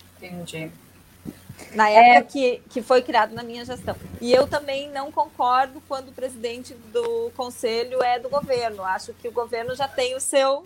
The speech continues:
Speaker 2: né, já tem a sua, o seu poder. Então, a, o presidente do conselho, eu acho, tá, Nêmora, tem que ser da sociedade civil, das entidades, né?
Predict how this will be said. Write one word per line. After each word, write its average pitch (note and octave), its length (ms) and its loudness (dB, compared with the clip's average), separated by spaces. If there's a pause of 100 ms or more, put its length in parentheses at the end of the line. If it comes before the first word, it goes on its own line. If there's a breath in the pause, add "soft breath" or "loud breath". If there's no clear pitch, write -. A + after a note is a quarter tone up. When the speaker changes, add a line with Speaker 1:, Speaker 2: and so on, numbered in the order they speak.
(120)
Speaker 2:
né, A#3+ 380 -2
já A#3 140 -8
tem A#3 260 -10
a B3 60 -10
sua, D#4 800 -2
o F4 40 -14
seu E4 200 -8
poder. A3 460 0
Então, G3+ 380 -8
a, A3+ 260 -10 (400 soft breath)
o G3+ 80 -14
presidente A3 440 -2
do - 80 -8
conselho, A3+ 640 0
eu A3+ 420 6 (160)
acho, F#3 440 -2
tá, D#3+ 260 -6
Nêmora, F#3+ 520 -8 (140)
tem A3+ 160 -2
que D4 100 -8
ser C4 380 0
da D#4+ 540 -2
sociedade E4+ 480 -8
civil, C#4 380 -4
das G3+ 160 -10
entidades, G#3+ 720 2
né? E3+ 300 -8